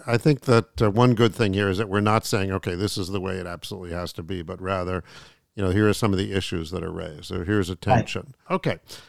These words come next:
Speaker 1: so one of the things that we've been doing over time is, is asking you,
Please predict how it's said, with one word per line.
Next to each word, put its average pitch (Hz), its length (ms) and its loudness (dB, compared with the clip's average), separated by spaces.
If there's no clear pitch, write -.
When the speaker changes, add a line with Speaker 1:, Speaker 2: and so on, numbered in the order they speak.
Speaker 1:
so 139 260 4
one 143 280 2
of 196 60 8
the 175 80 8
things 131 240 4
that 117 140 -4
we've 113 180 -2
been 107 140 0
doing 107 320 4
over 98 240 2
time 107 360 2
is, 101 240 -4
is 98 200 -6
asking 104 460 -4
you, 101 380 -4